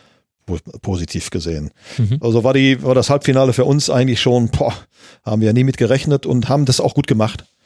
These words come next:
Speaker 1: Äh, letztendlich hat, äh, war Dortmund einen Tacken stärker, aber wir haben da schon recht gut mitgehalten. Ähm, und die sind ja hinterher auch verdient deutscher Meister geworden in Stuttgart und
Speaker 2: Mhm.
Speaker 1: aber neue Saison. Wir haben, ähm, zwei Dinge getan.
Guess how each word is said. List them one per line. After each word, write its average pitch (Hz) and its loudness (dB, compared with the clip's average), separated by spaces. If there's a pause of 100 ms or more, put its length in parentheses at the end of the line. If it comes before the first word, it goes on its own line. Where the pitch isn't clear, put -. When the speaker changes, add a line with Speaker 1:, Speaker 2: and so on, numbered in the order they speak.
(280)
Speaker 1:
Äh, 113 -2
letztendlich 120 0
hat, - -4
äh, 117 0
war 107 2
Dortmund 110 0
einen 110 -2
Tacken - -2
stärker, 151 0
aber 107 0
wir 98 2
haben 107 2
da 107 4
schon 113 0
recht 120 -2
gut 113 -4
mitgehalten. 127 0 (640)
Ähm, 107 2
und 95 -2
die 95 0
sind 92 -2
ja 87 -2
hinterher 85 -4
auch 78 -6
verdient 82 -6
deutscher - -6
Meister 90 -4
geworden 82 -6
in 87 -8
Stuttgart 82 -6
und 76 -12 (280)
Speaker 2:
Mhm. 120 -2
Speaker 1:
aber 147 2
neue 143 4
Saison. 113 2
Wir 120 2
haben, 151 0
ähm, 131 2
zwei 131 0
Dinge 123 0
getan. 95 -4